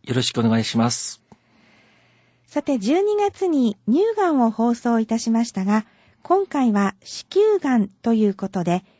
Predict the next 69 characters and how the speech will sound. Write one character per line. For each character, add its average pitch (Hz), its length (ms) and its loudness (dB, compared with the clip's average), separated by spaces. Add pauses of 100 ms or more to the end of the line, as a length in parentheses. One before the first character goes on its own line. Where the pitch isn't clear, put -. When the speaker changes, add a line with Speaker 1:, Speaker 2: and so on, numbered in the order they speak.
(160)
Speaker 2:
い 202 60 -2
ず 233 140 0
れ 240 100 4
も 208 220 2
女 175 120 0
性 285 220 0
に 330 120 -2
と 320 100 0
っ 320 40 2
て - 220 -2
は 202 180 2
深 277 300 0
刻 320 240 0
な 302 120 2
病 262 200 2
気 240 140 -4
で 226 120 2
あ 214 60 0
り、 170 160 -4 (160)
し - 180 -20
っ - 60 -20
か 381 140 0
り 370 200 0
勉 208 220 2
強 202 200 2
さ 202 120 -4
せ 202 140 -2
て 196 160 0
い 190 40 -4
た 208 100 -8
だ 220 120 0
き - 100 -14
た 214 140 2
い 208 60 0
と 196 100 -2
思 180 180 -2
い 180 80 -2
ま 185 220 0
す。 - 140 -12 (1600)
え 202 100 -6
ー、 196 40 -6
子 - 240 -12
宮 427 200 4
が 320 160 2
ん 233 100 0
は、 208 220 2 (260)
や 208 100 0
は 240 160 0
り 226 180 4
早 320 300 2
期 - 180 -4
発 196 300 -4
見、 208 320 2
早 277 320 2
期 196 220 -6
治 - 180 -8
療 262 240 2
が 269 140 2
重 262 200 2
要 294 200 2
に 285 120 2
な 311 120 2
る 285 80 2
と 226 160 0
思 214 180 4
い 214 60 2
ま 214 140 0
す - 120 -10
が、 202 240 0